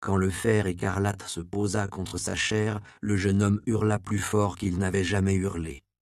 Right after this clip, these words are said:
La peau brûla, soulevant un petit nuage de fumée. Humbert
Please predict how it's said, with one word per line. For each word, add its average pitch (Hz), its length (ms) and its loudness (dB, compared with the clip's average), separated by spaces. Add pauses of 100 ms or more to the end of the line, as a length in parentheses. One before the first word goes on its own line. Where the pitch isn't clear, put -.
(420)
La 92 140 0
peau 95 180 0
brûla, 87 480 -2 (220)
soulevant 101 440 2
un 95 80 2
petit 98 280 -4
nuage 98 340 2
de 90 80 -2
fumée. 80 580 -6 (1120)
Humbert 135 500 2